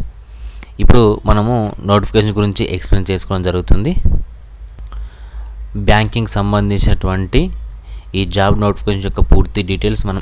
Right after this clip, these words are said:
ఈ వీడియోలో step by step ఎక్స్‌ప్లెయిన్ చేసుకోవడం జరుగుతుంది. కాబట్టి మీరు ఈ వీడియోని లాస్ట్ వరకు చూడడం ద్వారా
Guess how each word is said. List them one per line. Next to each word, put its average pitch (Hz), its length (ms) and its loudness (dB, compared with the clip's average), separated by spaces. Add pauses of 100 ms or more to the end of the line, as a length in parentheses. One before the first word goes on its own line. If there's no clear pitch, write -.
(160)
ఈ - 20 -2 (100)
వీడియోలో 98 320 -2 (260)
step 90 280 -4
by 101 140 0
step - 200 2 (160)
ఎక్స్‌ప్లెయిన్ 101 400 -4
చేసుకోవడం 95 420 -4
జరుగుతుంది. 92 440 -2
కాబట్టి 90 400 -4
మీరు 98 120 -2 (140)
ఈ - 20 -4 (100)
వీడియోని 95 380 -2
లాస్ట్ 92 340 2
వరకు 92 180 -2 (100)
చూడడం 90 340 0
ద్వారా 90 200 0